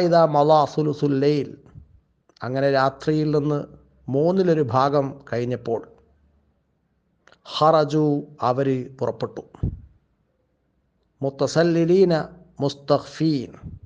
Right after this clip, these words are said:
ആരും അറിയാതെ ഒളിച്ചു കിടക്കുന്നവരായിട്ട്,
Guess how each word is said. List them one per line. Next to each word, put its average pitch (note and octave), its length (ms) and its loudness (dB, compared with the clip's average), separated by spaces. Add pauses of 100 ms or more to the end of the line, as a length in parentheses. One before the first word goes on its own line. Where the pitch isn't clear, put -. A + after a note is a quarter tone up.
(1000)
ആരും C3+ 380 0 (840)
അറിയാതെ C#3 640 2 (1800)
ഒളിച്ചു D#3+ 340 0
കിടക്കുന്നവരായിട്ട്, C#3 1000 -2